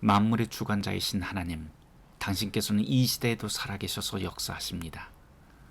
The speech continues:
세상의 고통과 슬픔에 모두가 눈물 지을 때도 우리는 주님이 일하고 계심을 믿고 용기를 냅니다. 주님은 여전히 선한 일을 우리 가운데 행하십니다.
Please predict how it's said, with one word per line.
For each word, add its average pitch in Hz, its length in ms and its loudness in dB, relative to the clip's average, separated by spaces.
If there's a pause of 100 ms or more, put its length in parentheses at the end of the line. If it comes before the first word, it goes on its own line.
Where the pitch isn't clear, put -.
(500)
세상의 127 500 2
고통과 107 440 -2
슬픔에 104 520 -2
모두가 98 420 -2
눈물 98 360 0
지을 87 260 -4
때도 87 380 -8 (680)
우리는 92 340 0
주님이 107 400 6
일하고 107 260 4
계심을 107 380 2
믿고 101 520 -2
용기를 90 400 0
냅니다. 80 460 -8 (1080)
주님은 131 420 8
여전히 117 380 6
선한 123 460 4
일을 104 220 2
우리 98 220 -2
가운데 90 480 -2
행하십니다. 87 800 -6